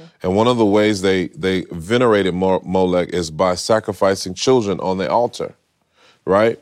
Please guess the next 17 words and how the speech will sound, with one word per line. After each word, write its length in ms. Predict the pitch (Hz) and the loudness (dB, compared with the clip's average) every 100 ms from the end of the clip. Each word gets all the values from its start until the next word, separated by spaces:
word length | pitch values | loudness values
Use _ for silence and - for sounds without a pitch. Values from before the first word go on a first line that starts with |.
| _ _ - _ _ | _ _ -20 _ _
So 280 | - 131 113 | 0 2 4
when 420 | 90 113 139 147 | 2 2 2 4
you 140 | 135 | 2
do 300 | 117 120 147 | 2 2 4
these 220 | 127 117 | 4 2
egregious 540 | 104 90 113 110 95 92 | 2 0 0 0 -2 -4
acts, 380 | 113 113 92 - | -2 -2 -2 -4
you 180 | 101 113 | -4 -2
invite 840 | - 104 98 87 92 113 110 78 80 | -2 -2 -2 -2 2 2 2 -4 -16
demonic 540 | 80 101 101 98 95 - | -6 -2 0 -2 -4 -4
powers 720 | 120 113 98 73 82 - - _ _ | 0 2 2 0 -2 -10 -16 _ _
into 440 | 107 120 - 113 | 0 0 -2 -2
communities. 640 | 101 110 107 117 113 73 65 | -2 -2 0 0 -2 -4 -4
These 160 | 107 113 | -4 -4
are 60 | |
familiar 360 | 120 113 104 107 | -4 -2 -2 -4
spirits. 460 | - 135 110 - | -4 -2 -2 -6